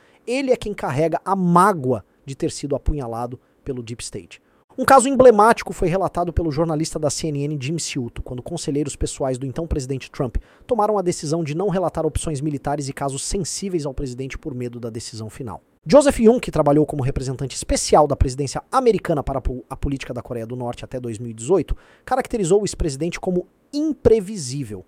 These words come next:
comparando-o ao ditador Kim Jong-un. Rick Dearborn escreve que o poder político centralizado na figura da presidência deve estar acima dos departamentos e agências, isso é,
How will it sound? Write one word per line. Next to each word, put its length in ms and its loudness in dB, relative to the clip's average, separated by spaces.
comparando-o 600 0
ao 100 0
ditador 460 -10
Kim 180 -12
Jong-un. 460 -10
Rick 220 -4
Dearborn 380 0
escreve 420 -6
que 100 -14
o 40 -8
poder 280 -2
político 560 -8
centralizado 680 -6
na 80 -6
figura 280 -6
da 120 -4
presidência 500 -6
deve 180 -2
estar 240 -4
acima 640 -2
dos 160 -4
departamentos 720 -2
e 40 2
agências, 520 -4
isso 240 -2
é, 120 -2